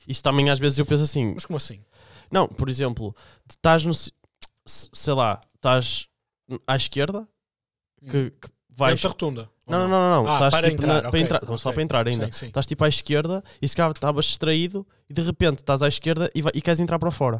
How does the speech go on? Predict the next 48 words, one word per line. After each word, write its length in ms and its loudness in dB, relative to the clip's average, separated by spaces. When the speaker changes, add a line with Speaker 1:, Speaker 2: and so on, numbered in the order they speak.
Speaker 2:
Certo. 280 -18
Speaker 1:
Isso 200 0
é, 160 4
é 80 2
mesmo 120 2
estúpido, 520 -2
porque 140 -4
tu 100 -4
podes 180 -2
sair 80 0
mais 200 0
à 60 2
frente. 560 -2
Podes, 200 -2
tipo, 240 -4
esperar 280 0
um 60 2
bocadinho 600 -4
Speaker 2:
Yeah, 180 -12
yeah. 80 -14
Speaker 1:
e 60 -10
tentares 340 0
a-, 100 -2
arranjar 360 0
ali 180 0
um 60 0
espaço 420 -4
para 80 -8
fazeres 300 -6
isso. 240 -8
Speaker 2:
Hum. 260 -14
Speaker 1:
E 140 4
outra 180 4
malta, 380 2
que 60 -8
isso 80 -4
também, 320 4
eu, 160 0
eu, 180 0
eu 240 0
reparo, 400 -2
an-, 140 -2
não 160 0
reparava 300 -2
tanto 200 -4
nisto, 320 -4
mas 300 0
aí, 240 2